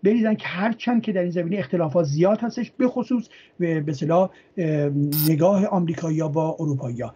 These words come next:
ولی به هر حال اون چی که می‌تونه احتمالاً ات-،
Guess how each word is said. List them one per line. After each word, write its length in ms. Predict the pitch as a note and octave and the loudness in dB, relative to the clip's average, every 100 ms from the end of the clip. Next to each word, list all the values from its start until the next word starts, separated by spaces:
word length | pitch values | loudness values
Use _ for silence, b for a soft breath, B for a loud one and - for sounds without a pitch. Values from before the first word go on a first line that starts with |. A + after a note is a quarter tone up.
| b b | b b
ولی 240 | A3 C#4+ C#4+ | 4 6 6
به 120 | A#3+ | 4
هر 100 | G#3 | 2
حال 260 | G3 B3 - b b | 2 0 -2 b b
اون 120 | C4 | 0
چی 120 | B3+ A#3 | 0 0
که 140 | A#3+ | 2
می‌تونه 680 | G#3 G#3+ B3 - A3+ G#3+ G#3+ - G3 G3 G3 - | 4 6 6 4 2 2 0 -4 -8 -6 -8 0
احتمالاً 720 | F#3 C#3 G3 F#3+ F#3+ F3+ F3+ - | 0 0 2 2 4 2 -2 -4
ات-، 200 | G3 - | -6 -6